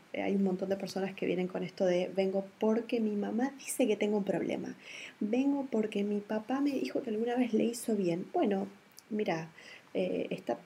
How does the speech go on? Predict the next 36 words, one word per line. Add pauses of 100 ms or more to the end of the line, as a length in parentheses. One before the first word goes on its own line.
está
perfecto,
lo
tomo, (260)
siempre
lo
que,
lo
que
el
paciente
dice,
por
supuesto, (420)
em, (360)
es, (120)
es
muy
valioso, (400)
pero
también, (180)
¿qué
pensás (120)
vos? (180)
Y, (220)
y, (180)
y
a
vos
qué
te
gustaría
trabajar,
y
vos
cómo,